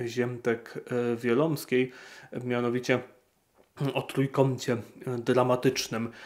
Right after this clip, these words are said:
E, znowu to nie jest żaden masoński znak, po prostu tam była mowa o trójkącie, mm, dramatycznym, czyli, e, jakieś zagrożenie, jakaś właśnie jednostka zagraża-, zagra-, zagrożona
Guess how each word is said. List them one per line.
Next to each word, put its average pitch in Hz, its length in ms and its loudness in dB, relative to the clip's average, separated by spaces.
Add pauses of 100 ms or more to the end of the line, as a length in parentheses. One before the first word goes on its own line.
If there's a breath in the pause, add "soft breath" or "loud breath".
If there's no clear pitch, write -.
(200 loud breath)
E, 123 300 0
znowu 113 360 -6
to 113 180 -12
nie 113 180 -8
jest 107 180 -12
żaden 117 260 -8
masoński 117 460 -6
znak, 123 240 -4
po 120 120 -4
prostu 123 320 -6
tam 120 200 -4
była 117 200 0
mowa 113 240 0
o - 260 -2 (220 loud breath)
trójkącie, 120 720 -2 (180)
mm, 123 200 -4
dramatycznym, 120 1000 -2
czyli, 120 300 2 (300 loud breath)
e, 117 240 0
jakieś 120 340 -2
zagrożenie, 131 800 4 (500)
jakaś 113 460 -8
właśnie 113 500 -8 (240)
jednostka 117 540 2
zagraża-, 120 600 2
zagra-, 117 560 -4
zagrożona 123 760 4